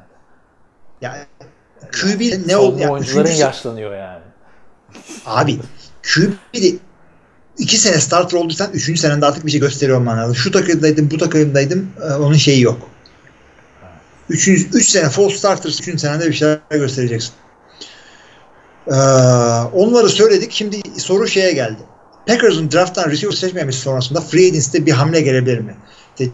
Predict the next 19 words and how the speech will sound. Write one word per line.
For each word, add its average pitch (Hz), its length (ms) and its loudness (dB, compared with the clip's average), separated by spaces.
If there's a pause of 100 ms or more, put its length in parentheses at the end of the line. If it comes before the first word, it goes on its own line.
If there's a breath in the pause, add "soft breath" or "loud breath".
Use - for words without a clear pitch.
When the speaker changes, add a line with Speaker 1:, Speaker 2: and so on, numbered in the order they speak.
Speaker 1:
Josh 147 260 2
Gordon 165 220 0
mesela 127 300 -6
substance 156 560 -2 (440)
abuse'dan 135 360 -2 (140)
altmış 139 360 -2
iki 160 120 -6
bin 151 100 0
altı 135 280 0
yüz 135 120 -2
yirmi 147 160 2
altı 143 260 2
defa 131 240 2
yakalanıp 135 520 0
"Eyvah 147 320 4
Mahmut 151 320 0
Hoca." 143 220 0 (200)
demeden 151 320 0
önce 139 340 -2